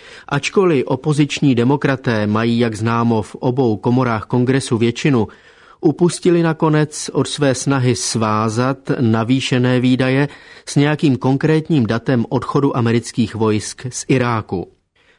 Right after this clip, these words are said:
Požadavek demokratů totiž narazil na tvrdý odpor prezidenta Bushe, který pohrozil, že by takový zákon musel vetovat, a ani vlivní opoziční demokraté si zřejmě v této chvíli nepřejí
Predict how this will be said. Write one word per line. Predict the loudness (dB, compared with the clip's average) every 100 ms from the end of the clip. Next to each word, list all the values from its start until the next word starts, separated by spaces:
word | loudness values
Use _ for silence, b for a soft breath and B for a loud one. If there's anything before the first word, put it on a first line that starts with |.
| _
Požadavek | -2 0 0 0 -2 -2
demokratů | 0 0 0 -2 0 0
totiž | 0 0 -2 -2
narazil | -2 -2 0 0 0 B B B
na | -2 -2
tvrdý | -2 -2 0 0
odpor | 0 -2 -2 0
prezidenta | 0 0 0 0 0 0
Bushe, | 0 2 0 -2 B B B
který | -2 0 2
pohrozil, | 2 2 4 4 2 2
že | 2
by | 0 0
takový | -2 0 0
zákon | 2 0 0 0
musel | 0 0 0 0
vetovat, | 0 0 0 0 -4 -10 -8
a | -4 -2
ani | -2 0 2 2
vlivní | 2 0 2 2 2 2
opoziční | -2 -2 0 0 0 0
demokraté | 2 2 0 -2 -2 0 0
si | 0 -2
zřejmě | 0 0 2 0
v | 0
této | -2 -2
chvíli | -2 2 2 2
nepřejí | 0 0 0 4 2